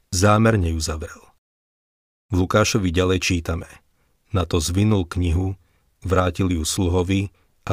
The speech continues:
sadol si. Oči všetkých v synagóge sa upreli naňho. On pokračoval: "Dnes sa splnilo písmo, ktoré ste práve počuli."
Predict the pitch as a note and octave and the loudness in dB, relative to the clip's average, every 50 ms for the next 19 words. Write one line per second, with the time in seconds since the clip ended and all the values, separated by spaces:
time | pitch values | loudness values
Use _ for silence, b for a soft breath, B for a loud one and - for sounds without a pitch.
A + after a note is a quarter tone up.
0 | - - G#2+ F2+ E2 E2+ D#2+ E2 - - - - - _ _ _ _ _ _ _ | -2 -2 -2 0 0 -2 -2 -2 -4 -6 -6 -8 -12 _ _ _ _ _ _ _
1 | _ _ _ _ _ _ _ _ _ _ _ - - G#2 - - A#2 - - A#2 | _ _ _ _ _ _ _ _ _ _ _ -2 -2 -2 2 2 0 2 2 -2
2 | A2+ - - F2 D#2 - - - G2 F#2 F#2 F2 E2+ F#2 F#2 F#2 F2 F#2+ F2+ - | -2 0 0 -2 -2 -2 -2 -2 0 0 0 0 0 2 2 2 0 0 -2 0
3 | - F2 E2 - - G#2+ F#2+ - - F#2 F#2 F2+ F2+ E2+ E2+ D#2+ E2 D#2 C#2+ - | -2 -4 -4 -4 -2 -2 -2 0 -2 -2 0 0 0 0 -2 -2 -4 -6 -6 -10
4 | A2 - - _ _ _ _ _ _ _ _ _ _ _ _ _ - - G2+ G#2 | -16 -18 -20 _ _ _ _ _ _ _ _ _ _ _ _ _ -2 0 0 0
5 | G2+ F2 - F2 - - E2+ D#2+ - - F#2 E2 D#2+ F2 - - - _ _ _ | 0 0 -2 -2 -2 0 -2 -2 -2 -4 -6 -6 -6 -10 -14 -20 -20 _ _ _
6 | _ _ _ _ _ _ _ _ _ _ - E2 F2+ F#2+ A2+ - - A#2+ A2+ - | _ _ _ _ _ _ _ _ _ _ -4 -2 0 0 2 0 0 -2 -2 -2
7 | - - - A2 G#2 G#2+ G#2+ F#2 D#2+ - - F2+ F2 F2+ - - - G#2+ G2 G2 | -2 -2 -2 0 0 2 0 0 -2 -2 -2 -2 -2 0 -2 -2 0 0 0 0
8 | G#2 - _ _ _ _ _ _ _ _ - - - G2+ F#2 F#2+ G2+ - - - | 0 -4 _ _ _ _ _ _ _ _ -6 0 0 2 2 2 0 0 -2 -4
9 | E2 D#2 - E2+ F2+ F2+ F2 E2 F2+ E2 - F2 E2 - - E2+ E2+ - - - | -6 -6 -4 -2 -2 -2 0 0 -2 -2 -2 -4 -4 -4 -6 -8 -8 -12 -20 -20
10 | _ | _